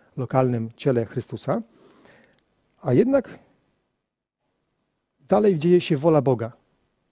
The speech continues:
której, mm, w tym przypadku, w tym zakresie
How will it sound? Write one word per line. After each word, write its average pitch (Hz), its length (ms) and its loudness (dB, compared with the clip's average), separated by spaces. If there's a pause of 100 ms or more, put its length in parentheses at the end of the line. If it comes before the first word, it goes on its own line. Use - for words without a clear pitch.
(200)
której, 151 460 0 (720)
mm, 127 420 -2 (480)
w - 40 -20
tym 214 140 2
przypadku, 165 580 0
w - 100 -18
tym 202 340 4
zakresie 156 640 2